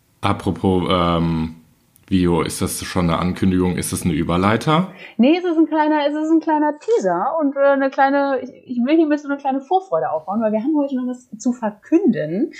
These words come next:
Speaker 2: was, äh, heute noch passiert, beziehungsweise wo wir Teil von sind und uns super,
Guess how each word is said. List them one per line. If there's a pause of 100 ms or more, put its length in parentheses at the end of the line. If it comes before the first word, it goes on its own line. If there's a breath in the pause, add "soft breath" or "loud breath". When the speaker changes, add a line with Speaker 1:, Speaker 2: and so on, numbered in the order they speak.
(220 loud breath)
Speaker 2:
was,
äh,
heute
noch
passiert,
beziehungsweise
wo
wir
Teil
von
sind
und
uns
super,